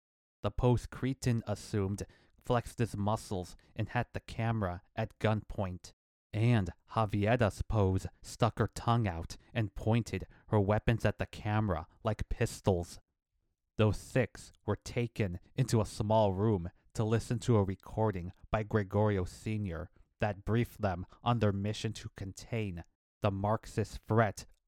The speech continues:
Olivaldea posed to his presidency. His elite associates told him that the village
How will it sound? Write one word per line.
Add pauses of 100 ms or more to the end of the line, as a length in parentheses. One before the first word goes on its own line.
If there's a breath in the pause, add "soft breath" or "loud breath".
(160)
Olivaldea (200)
posed
to
his
presidency. (440)
His
elite
associates (200)
told
him
that
the
village